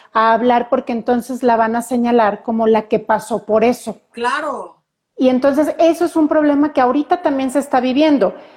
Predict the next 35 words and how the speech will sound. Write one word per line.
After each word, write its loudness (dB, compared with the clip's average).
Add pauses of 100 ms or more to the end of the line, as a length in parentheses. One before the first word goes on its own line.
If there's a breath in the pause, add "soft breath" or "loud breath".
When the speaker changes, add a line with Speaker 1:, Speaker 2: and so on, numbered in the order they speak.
(180 loud breath)
Speaker 1:
A 2
Speaker 2:
Sí. -6
Speaker 1:
pesar 0
de 0
que 0
ya 2
se -6
está 0
abriendo 2
esta -2
posibilidad 0
de, -2
y -6
ya 2
hemos 0
visto 0
muchas 0
mujeres 0
que -6
se -12
están -4
animando 0
a 2
hablar 2 (320 loud breath)
y -2
a -2
contar -2
en -2
sus -8
redes 2
y 0
a -2
contar -2
su -10
historia, 0